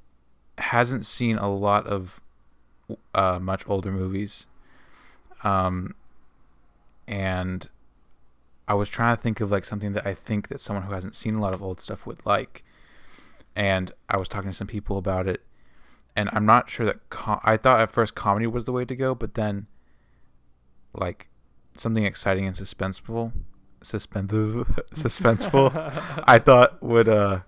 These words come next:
Speaker 1: probably be a bit better. So that's why I picked an Alfred Hitchcock movie.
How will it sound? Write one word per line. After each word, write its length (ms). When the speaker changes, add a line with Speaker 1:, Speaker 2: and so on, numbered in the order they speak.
Speaker 1:
probably 220
be 120
a 60
bit 180
better. 360
So 480
that's 200
why 140
I 20
picked 360
an 100
Alfred 240
Hitchcock 420
movie. 360